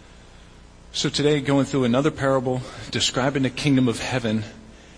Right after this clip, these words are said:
um, and it's a parable that can be summed up in the words from John fourteen. And John fourteen six, where Jesus says, "I am the way and the truth and the life. No one comes to the Father except by me."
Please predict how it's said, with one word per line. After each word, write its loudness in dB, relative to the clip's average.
um, -6
and 2
it's 2
a 0
parable 2
that 2
can 0
be 0
summed 2
up -2
in 0
the 2
words 2
from -2
John 2
fourteen. -2
And -4
John 4
fourteen 2
six, 2
where -2
Jesus 2
says, 2
"I 2
am 2
the 0
way 2
and 2
the 0
truth -2
and 2
the 2
life. -4
No 2
one 2
comes -2
to -2
the -4
Father -2
except 0
by 0
me." -2